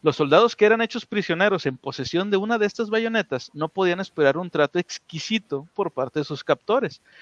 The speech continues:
A veces se encontraba el cadáver de un soldado con los ojos arrancados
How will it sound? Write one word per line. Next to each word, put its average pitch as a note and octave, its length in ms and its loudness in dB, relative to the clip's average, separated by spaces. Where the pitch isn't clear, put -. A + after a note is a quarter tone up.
A A#2+ 120 2
veces E3+ 500 6
se - 160 2
encontraba D#3 480 4
el A#3 120 0
cadáver F#3+ 480 6
de F3 100 -4
un G3+ 80 -4
soldado G#3 520 4
con D3+ 160 -4
los C3+ 120 -4
ojos E3 260 -4
arrancados D#3+ 800 0